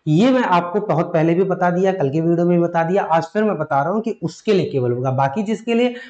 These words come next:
already interview चल रहे हैं उनका cut ऑफ जारी किया है।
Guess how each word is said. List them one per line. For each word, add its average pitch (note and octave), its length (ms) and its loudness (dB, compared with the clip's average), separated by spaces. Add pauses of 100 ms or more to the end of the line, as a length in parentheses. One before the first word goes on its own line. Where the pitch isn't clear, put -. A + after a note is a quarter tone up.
(200)
already F3+ 320 4
interview A#3 460 2
चल G3 240 0
रहे G#3+ 180 0
हैं A3 200 -2
उनका F#3+ 240 2
cut G#3 200 -2
ऑफ E3 180 2
जारी C#3 300 0
किया D3 220 0
है। G3+ 200 -2